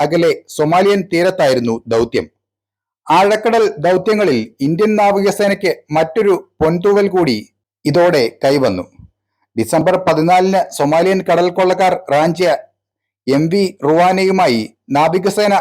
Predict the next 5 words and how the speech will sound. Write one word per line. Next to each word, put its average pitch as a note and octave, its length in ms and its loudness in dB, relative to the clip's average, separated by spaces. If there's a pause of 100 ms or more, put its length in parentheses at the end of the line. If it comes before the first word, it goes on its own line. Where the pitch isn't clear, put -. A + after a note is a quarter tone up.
(120)
വാർത്താവിനിമയ F#3+ 720 0 (200)
ബന്ധം D3+ 360 0
സ്ഥാപിക്കുന്നത് E3 720 0 (240)
വ്യാഴാഴ്ച E3+ 520 2 (260)
രാത്രിയാണ്. C#3 500 0